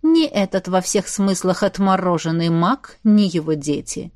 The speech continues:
Да и какой смысл, если страдавший паранойей император Алэр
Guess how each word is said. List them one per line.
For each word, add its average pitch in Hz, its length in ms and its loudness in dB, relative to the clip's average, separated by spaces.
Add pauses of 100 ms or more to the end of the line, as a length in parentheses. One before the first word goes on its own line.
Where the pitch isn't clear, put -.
(640)
Да 156 120 0
и 180 80 2
какой 214 420 0
смысл, 285 540 2
если 165 260 0
страдавший 202 640 0
паранойей 190 800 2
император 185 580 0
Алэр 202 540 2